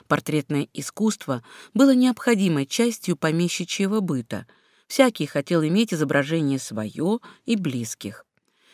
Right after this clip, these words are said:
Эта настойчивая прихоть создала множество, если и не всегда хороших художников, то весьма занимательных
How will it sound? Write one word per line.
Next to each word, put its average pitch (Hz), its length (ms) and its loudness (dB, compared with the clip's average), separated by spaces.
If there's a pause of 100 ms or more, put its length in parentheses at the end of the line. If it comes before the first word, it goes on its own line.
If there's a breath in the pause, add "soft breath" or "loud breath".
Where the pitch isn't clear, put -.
Эта 160 200 2
настойчивая 156 800 0
прихоть 190 500 -2 (240 loud breath)
создала 226 480 6
множество, 247 600 4
если 180 680 0
и 175 80 0
не 160 200 0
всегда 160 540 0
хороших 139 540 -4
художников, 202 720 0 (460 loud breath)
то 294 100 6
весьма 269 500 4
занимательных 208 1000 2